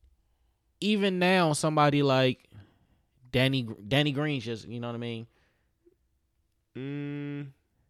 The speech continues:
Speaker 1: What you think about Danny? Like, Danny have a career without him?
Speaker 2: Yeah.
Speaker 1: But still,
Speaker 2: He
Speaker 1: at
Speaker 2: was
Speaker 1: this
Speaker 2: with the
Speaker 1: point
Speaker 2: Raptors, right? Did he win with the Raptors?
Speaker 1: Yeah, yeah, he
Speaker 2: No.
Speaker 1: went with the Raptors last year.
Speaker 2: Okay,
Speaker 1: Yeah.
Speaker 2: okay, okay.
Speaker 1: Yeah,
Speaker 2: So,
Speaker 1: he
Speaker 2: I
Speaker 1: got a
Speaker 2: mean,
Speaker 1: chip last
Speaker 2: yeah,
Speaker 1: year.
Speaker 2: yeah. So he did, he had that already.
Speaker 1: Look at Dwight.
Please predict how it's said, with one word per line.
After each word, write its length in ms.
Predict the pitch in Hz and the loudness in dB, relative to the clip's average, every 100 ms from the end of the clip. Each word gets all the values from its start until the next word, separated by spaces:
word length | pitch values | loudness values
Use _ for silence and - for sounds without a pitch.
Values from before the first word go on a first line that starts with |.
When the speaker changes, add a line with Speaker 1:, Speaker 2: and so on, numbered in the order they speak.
| _ - | _ -6
Speaker 1:
What 80 | |
you 60 | 117 | -2
think 100 | 120 | 0
about 120 | 113 110 | -2 -2
Danny? 260 | 113 107 | -2 -4
Like, 240 | 87 110 107 | -6 -6 0
Danny 260 | 131 127 | 2 4
have 140 | 131 120 | 2 2
a 60 | |
career 260 | 120 135 123 | 0 -2 0
without 260 | 113 123 120 | 2 2 2
him? 280 | 139 135 - _ _ _ _ _ _ _ _ _ _ _ _ | 0 -2 -10 _ _ _ _ _ _ _ _ _ _ _ _
Speaker 2:
Yeah. 760 | 135 127 135 151 156 156 147 143 | -18 -14 -10 -6 0 4 6 6
Speaker 1:
But 100 | 170 | 6
still, 200 | 170 247 | 8 8
Speaker 2:
He 60 | 220 | 8
Speaker 1:
at 20 | |
Speaker 2:
was 60 | 247 | 8
Speaker 1:
this 140 | 220 | 6
Speaker 2:
with 0 | |
the 60 | 196 | 6
Speaker 1:
point 220 | 240 233 | 4 4
Speaker 2:
Raptors, 100 | 175 | 0
right? 240 | 196 214 165 | -2 0 0
Did 120 | 185 | 0
he 60 | |
win 160 | 208 214 | 0 -2
with 80 | 208 | -2
the 60 | 220 | 2
Raptors? 40 | |
Speaker 1:
Yeah, 60 | 269 | 4
yeah, 220 | 247 156 | 6 6
he 80 | 214 | 4
Speaker 2:
No. 80 | 226 | 2
Speaker 1:
went 100 | 196 | 0
with 80 | |
the 60 | 202 | 2
Raptors 220 | 190 151 | 2 2
last 200 | 143 127 | 0 2
year. 180 | 131 143 131 | 0 -2 -4
Speaker 2:
Okay, 200 | 143 120 | -2 0
Speaker 1:
Yeah. 60 | 117 151 | 2 0
Speaker 2:
okay, 40 | 147 | -4
okay. 400 | 147 - 143 160 - - | -6 -6 -8 -8 -14 -20
Speaker 1:
Yeah, 120 | 143 135 | -4 2
Speaker 2:
So, 40 | |
Speaker 1:
he 20 | |
Speaker 2:
I 40 | 180 | 4
Speaker 1:
got 60 | |
a 80 | 170 | 4
Speaker 2:
mean, 100 | 170 | 4
Speaker 1:
chip 120 | 202 | 2
last 180 | 226 240 | 2 0
Speaker 2:
yeah, 220 | 226 214 | 0 0
Speaker 1:
year. 400 | 214 214 208 226 226 | 0 0 0 -2 -6
Speaker 2:
yeah. 60 | |
So 220 | 214 180 | -10 -6
he 100 | 202 | -6
did, 260 | 196 220 214 | -4 -6 -6
he 300 | 208 175 196 | -10 -12 -8
had 240 | 185 180 | -6 -8
that 140 | 175 165 | -8 -10
already. 420 | 151 127 127 139 _ - | -8 -10 -12 -16 _ -2
Speaker 1:
Look 140 | 160 | 4
at 80 | 175 | 6
Dwight. 360 | 156 190 127 | 10 8 8